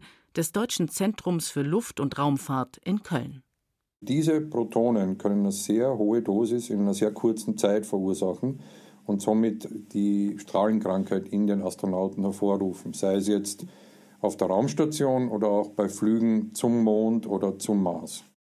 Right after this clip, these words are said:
Speaker 1: Es geht also nicht um ein erhöhtes Krebsrisiko, sondern um ganz akute Strahlenfolgen.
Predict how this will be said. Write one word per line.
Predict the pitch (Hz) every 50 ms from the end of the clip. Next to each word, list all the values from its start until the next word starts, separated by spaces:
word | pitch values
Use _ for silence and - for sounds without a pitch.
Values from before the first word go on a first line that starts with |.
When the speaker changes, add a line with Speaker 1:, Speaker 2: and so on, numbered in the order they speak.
| _ _ _ _ _ -
Speaker 1:
Es | - 208 - -
geht | 254 269 - -
also | 214 185 185 175
nicht | 170 220 247 - - -
um | 175 160
ein | 127 143
erhöhtes | 151 143 131 127 151 147 - 143 131 - -
Krebsrisiko, | - - 151 156 156 - - 180 190 175 175 208 - - 220 233 254 254 - - - _ _ _ _ -
sondern | 165 175 202 208 196 196 185 -
um | - 170 160
ganz | 180 208 247 240 - -
akute | - 170 - - - 214 220 - - 156
Strahlenfolgen. | - - 180 196 202 170 143 151 - - 165 147 143 135 131 135 127